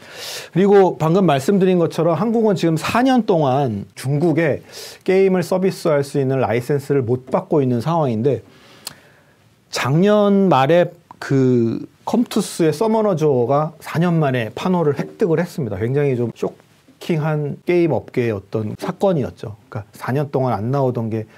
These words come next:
처음 나온 거니까. 그래서 올해부터는 뭐 그걸 필두로 해서 좀 더 그 이 한국 게임이 중국에서 서비스 될 수 있는 판호 발급이 좀 나오지 않을까 이렇게 좀 기대를 하고 있습니다. 그리고 뭐 올해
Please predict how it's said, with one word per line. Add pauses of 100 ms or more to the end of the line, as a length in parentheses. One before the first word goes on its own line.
처음
나온
거니까. (340)
그래서
올해부터는 (440)
뭐
그걸
필두로
해서
좀
더 (320)
그 (200)
이
한국
게임이
중국에서
서비스
될
수
있는
판호
발급이
좀 (500)
나오지
않을까
이렇게
좀
기대를
하고
있습니다.
그리고
뭐
올해